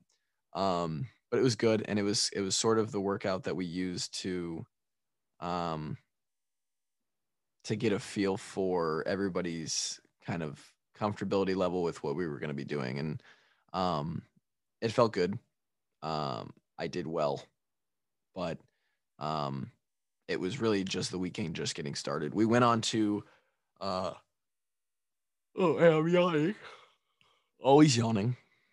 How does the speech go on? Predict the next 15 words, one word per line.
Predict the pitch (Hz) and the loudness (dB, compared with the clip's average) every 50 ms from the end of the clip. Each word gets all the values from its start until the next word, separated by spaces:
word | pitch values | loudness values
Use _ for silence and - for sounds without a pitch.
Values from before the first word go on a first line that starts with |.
| _ _ _ _ _ _ _ - - | _ _ _ _ _ _ _ -12 -10
'cause | - - - | -8 -6 -4
respect. | - 110 - - - 78 - - - _ _ _ _ _ _ _ _ _ _ _ _ _ _ _ _ _ _ _ _ _ _ - | -2 -2 -2 -2 -2 -4 -6 -8 -16 _ _ _ _ _ _ _ _ _ _ _ _ _ _ _ _ _ _ _ _ _ _ -2
Uh, | 98 104 92 95 | 0 0 2 2
we | 104 | 4
went | 110 117 120 120 | 4 6 6 6
on | 117 113 | 6 6
to | 107 101 | 4 2
do | 101 107 107 101 | 2 2 2 2
some, | 104 - - 85 82 85 76 - - - _ _ - - | 2 0 -2 -2 -4 -4 -6 -8 -10 -12 _ _ -14 -12
um, | 67 62 53 50 50 - - - _ _ _ _ _ _ _ _ _ _ - | -10 -10 -8 -10 -10 -12 -16 -20 _ _ _ _ _ _ _ _ _ _ -8
lifting | 123 120 117 - - 120 113 110 | -2 -2 -2 0 0 0 2 4
work. | 110 110 107 104 - - _ - - _ _ _ | 4 2 2 0 -4 -14 _ -20 -20 _ _ _
So | - - - | -8 -4 -4
again, | 113 - 78 71 71 - - _ _ _ _ _ _ _ _ _ _ _ _ _ _ _ _ _ _ | -2 0 -2 -2 -4 -6 -8 _ _ _ _ _ _ _ _ _ _ _ _ _ _ _ _ _ _
Metcon, | - 90 98 98 - - - 104 90 90 90 - 123 123 | -12 -6 -4 -4 -4 -2 -2 0 0 0 0 0 -2 -6